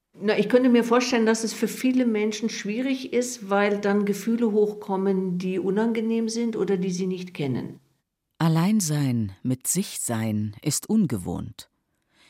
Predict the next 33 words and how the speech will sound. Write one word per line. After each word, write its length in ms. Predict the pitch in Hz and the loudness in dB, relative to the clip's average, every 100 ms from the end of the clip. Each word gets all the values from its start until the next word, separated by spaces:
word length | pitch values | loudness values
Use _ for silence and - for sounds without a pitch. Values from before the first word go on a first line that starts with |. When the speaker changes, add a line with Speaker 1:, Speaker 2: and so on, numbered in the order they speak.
| _ | _
Speaker 2:
Wir 160 | 185 180 | 2 4
wissen 240 | 226 208 | 2 0
oft 240 | - 190 - | -2 -4 -4
nicht, 300 | 214 - 185 | -4 -6 -6
wie 120 | 196 | -4
wir 100 | 180 | -2
damit 280 | 185 185 - | -2 -2 -2
umgehen 480 | 208 170 104 98 104 | 0 0 0 -2 -2
sollen. 440 | 104 90 73 117 _ _ _ _ _ _ _ _ - | -4 -4 -8 -12 _ _ _ _ _ _ _ _ -2
Deutlich 440 | 110 110 139 - | -2 0 -4 -2
wird 220 | 131 - | -4 0
das, 260 | 143 143 - - _ | -2 0 -4 -10 _
wenn 180 | 127 131 | -2 0
Menschen 440 | 131 165 - 160 | 2 0 0 0
vom 240 | - 127 123 | 0 -2 0
Leben 360 | 117 147 160 | 0 0 0
ins 280 | 139 139 - | 0 -2 -2
Alleinsein 680 | - 127 127 135 139 135 139 | -2 0 2 2 2 2 2
hineingeworfen 960 | 147 151 165 185 139 117 107 101 110 104 | 2 4 4 4 2 0 -4 -2 -6 -6
werden. 360 | 87 - 95 _ _ _ _ _ _ _ _ _ _ _ _ | -8 -8 -12 _ _ _ _ _ _ _ _ _ _ _ _
Dorothee 420 | 196 202 202 208 | 0 0 0 0
Boss 480 | 190 170 220 - - - | 0 -2 0 -2 -2 -2
ist 260 | 196 - - | -2 -2 -4
katholische 600 | 170 - 185 180 - 160 | -6 0 0 2 0 -2
Theologin. 760 | - 160 147 127 107 92 90 - _ _ _ _ _ - | -2 0 2 2 2 -2 -4 -10 _ _ _ _ _ -2
Doch 240 | 170 - | -2 0
als 180 | 185 190 | -2 0
sie 100 | 190 | 0
sich 220 | 175 202 | 0 -2
von 160 | - 185 | -2 0
ihrem 340 | - 170 170 | 0 2 2
Mann 280 | 160 180 202 | 4 4 2
trennte, 500 | - 151 151 - 202 | 0 2 2 2 0